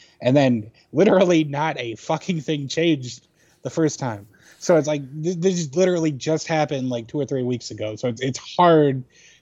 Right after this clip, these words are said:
to get super excited about this. And I think a lot of people are playing the wait and see game. If you're not currently under a contract with one company or the other,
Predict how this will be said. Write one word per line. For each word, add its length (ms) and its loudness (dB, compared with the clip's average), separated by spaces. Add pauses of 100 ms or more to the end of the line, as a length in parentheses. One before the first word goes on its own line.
to 100 -6
get 160 0
super 360 4
excited 460 0
about 320 -2
this. 240 -8
And 120 -2
I 80 2
think 120 0
a 60 4
lot 180 4
of 80 -2
people 260 0
are 60 2
playing 380 -2
the 80 0
wait 200 0
and 140 -12
see 200 2
game. 280 -8 (520)
If 180 2
you're 100 8
not 300 2
currently 400 0
under 260 2
a 60 -4
contract 500 0
with 140 -4
one 180 -2
company 380 0
or 120 0
the 140 2
other, 380 2